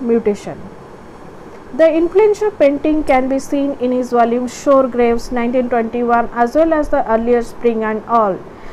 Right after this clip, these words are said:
This is something else he has in common with Pound and Stevens. Dadaist, uh, Dadaist, Expressionist, Cubist,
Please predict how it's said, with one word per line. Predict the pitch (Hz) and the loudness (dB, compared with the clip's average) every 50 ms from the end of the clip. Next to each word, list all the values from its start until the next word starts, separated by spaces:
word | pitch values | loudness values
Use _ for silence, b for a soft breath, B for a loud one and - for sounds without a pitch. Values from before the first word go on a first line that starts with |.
| B B - | B B 0
This | 381 392 415 | 2 4 4
is | 453 440 | 4 4
something | - 427 381 370 349 415 403 370 | 4 2 2 2 2 2 0 2
else | - - 269 269 285 285 - | 2 2 4 4 4 2 2
he | 320 302 | 2 2
has | 294 285 277 269 277 | 2 2 2 2 2
in | 277 277 277 269 | 0 0 0 0
common | 247 226 220 240 247 247 247 | 0 0 2 0 -2 -2 0
with | 247 247 247 247 - | 0 0 0 0 0
Pound | 240 233 226 233 | 0 2 2 0
and | 240 233 233 | -2 -4 -4
Stevens. | - - - 233 220 202 185 180 190 190 - - - - - - - - - - - - - - - - - - - - B B B B B B - | -6 -2 0 0 2 2 0 -2 -4 -8 -10 -16 -18 -18 -18 -18 -18 -20 -20 -20 -20 -20 -20 -20 -20 -20 -18 -18 -18 -16 B B B B B B -8
Dadaist, | 285 269 269 302 302 294 349 370 392 381 381 - - - - - - - | -2 0 2 2 4 6 6 6 6 4 2 0 -4 -10 -10 -10 -10 -10
uh, | - 180 240 240 240 240 | -6 -4 0 0 0 2
Dadaist, | 233 262 269 254 285 294 302 330 339 320 - - - - - - | 2 2 2 4 4 4 4 4 2 0 -4 -10 -12 -12 -10 -2
Expressionist, | - 240 240 - - 294 285 285 320 294 285 294 311 302 - - - - - - - - - | -2 -2 -2 0 2 0 2 4 2 2 2 2 0 0 -2 -6 -8 -8 -10 -10 -10 -12 -4
Cubist, | - 285 294 285 277 302 320 320 302 - - - - | 0 2 2 4 4 2 2 0 -2 -6 -12 -14 -14